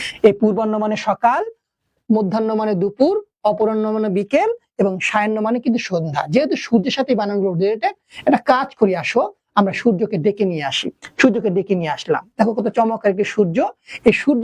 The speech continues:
মূলত আমাদের বলে দিবে কোথায় কোন নটাকে ব্যবহার করা লাগবে। তাহলে আসো একটু দেখি, যেহেতু সকালবেলা সূর্য কেবল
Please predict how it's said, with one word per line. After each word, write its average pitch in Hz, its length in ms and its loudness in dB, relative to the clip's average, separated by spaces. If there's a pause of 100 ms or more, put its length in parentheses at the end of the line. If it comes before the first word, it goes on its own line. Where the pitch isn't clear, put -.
(100)
মূলত 311 240 -2
আমাদের 233 200 -2
বলে 196 220 0
দিবে 202 240 -2 (480)
কোথায় 240 480 2 (120)
কোন 208 120 4 (140)
নটাকে 180 340 -2
ব্যবহার 170 360 -2
করা 202 280 2 (480)
লাগবে। 196 420 0
তাহলে 240 220 2
আসো 247 180 -4
একটু 240 120 0 (100)
দেখি, 240 220 2 (460)
যেহেতু 330 300 4 (220)
সকালবেলা 285 500 0
সূর্য 240 340 0
কেবল 269 200 0